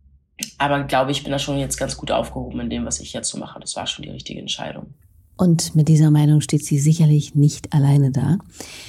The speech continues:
Speaker 2: Aber ist aus dieser Zeit, so aus dieser ganzen klassischen Ecke, auch irgendwas bei ihr hängen geblieben, dass sie, ungeachtet der Musik, die sie jetzt noch macht,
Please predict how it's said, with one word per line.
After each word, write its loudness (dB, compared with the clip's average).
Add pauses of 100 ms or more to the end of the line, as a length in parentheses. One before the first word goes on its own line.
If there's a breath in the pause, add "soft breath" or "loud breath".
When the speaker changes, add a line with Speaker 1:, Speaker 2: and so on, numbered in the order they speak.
(180 loud breath)
Speaker 2:
Aber 4
ist -2
aus 0
dieser 4
Zeit, 2
so -2
aus 2
dieser 0
ganzen 2
klassischen -2
Ecke, 0
auch -2
irgendwas 2
bei 0
ihr 2
hängen 4
geblieben, 2
dass 0
sie, 2 (420 loud breath)
ungeachtet 4
der 4
Musik, 4
die 2
sie 2
jetzt 2
noch 2
macht, -2